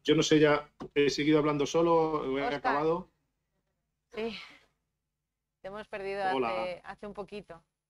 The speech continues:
Speaker 2: ¿Nos escuchas?
Speaker 1: Hace un poquito. Sí, sí, os escucho perfectamente, perdonad. Yo no sé, no sé dónde, dónde me he quedado, pero lo resumo muy rápido.
Speaker 2: Vale.
Speaker 1: Desde aneta,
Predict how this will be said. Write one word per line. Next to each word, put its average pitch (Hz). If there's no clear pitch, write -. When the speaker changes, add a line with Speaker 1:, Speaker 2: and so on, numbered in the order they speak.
Speaker 2:
¿Nos 190
escuchas? 240
Speaker 1:
Hace 143
un 156
poquito. 127
Sí, 151
sí, 143
os 120
escucho 127
perfectamente, 120
perdonad. 117
Yo 120
no 131
sé, -
no 139
sé 151
dónde, 127
dónde 123
me 120
he 110
quedado, 131
pero 120
lo 120
resumo 143
muy 143
rápido. 107
Speaker 2:
Vale. -
Speaker 1:
Desde 120
aneta, 147